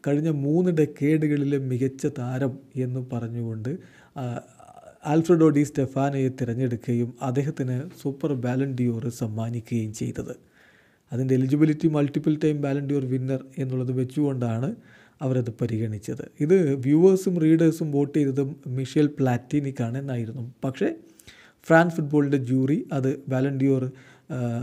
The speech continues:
വിന്നർ, ഫോർമർ ബാലൻ ഡിയോർ വിന്നേഴ്സൊക്കെ ഉൾപ്പെടുന്ന ജൂറി, ആ, തീരുമാനിച്ചത് ആൽഫ്രഡോ ഡി സ്റ്റെഫാനോക്ക് കൊടുക്കാൻ വേണ്ടിയിട്ടായിരുന്നു. ഏതായാലും അത്,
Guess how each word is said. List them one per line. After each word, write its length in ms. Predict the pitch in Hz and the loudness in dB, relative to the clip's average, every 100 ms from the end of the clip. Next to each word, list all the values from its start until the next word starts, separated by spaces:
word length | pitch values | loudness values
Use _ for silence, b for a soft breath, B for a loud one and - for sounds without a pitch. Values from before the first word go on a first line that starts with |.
| - - - | -6 -8 -4
വിന്നർ, 500 | 143 139 139 139 139 | -2 0 0 -2 -4
ഫോർമർ 400 | - 135 135 127 | -2 -2 0 0
ബാലൻ 300 | 127 127 139 | 0 0 2
ഡിയോർ 220 | 135 131 | 2 2
വിന്നേഴ്സൊക്കെ 580 | 127 127 135 135 127 - | 2 0 0 -2 -2 0
ഉൾപ്പെടുന്ന 460 | 127 123 139 123 139 | -2 0 -2 -2 -2
ജൂറി, 520 | 123 147 170 127 - B B B B | 4 8 8 8 0 B B B B
ആ, 140 | 120 117 139 - - - - _ 147 | -8 -6 -8 -10 -10 -12 -16 _ 2
തീരുമാനിച്ചത് 640 | 139 127 123 120 123 127 - | 2 2 0 0 -2 -2 -2
ആൽഫ്രഡോ 380 | 123 127 131 127 | -2 0 0 0
ഡി 160 | 127 | 0
സ്റ്റെഫാനോക്ക് 800 | 123 120 113 123 120 117 - 113 | -2 -6 -4 -4 -2 -4 -6 -6
കൊടുക്കാൻ 540 | - 117 123 120 110 104 | -6 -8 -6 -6 -6 -4
വേണ്ടിയിട്ടായിരുന്നു. 760 | 107 110 107 117 - 127 - - _ _ 160 | -6 -6 -6 -6 -8 -10 -14 -20 _ _ -6
ഏതായാലും 400 | 147 170 160 160 | 0 4 4 4
അത്, 200 | 147 | 2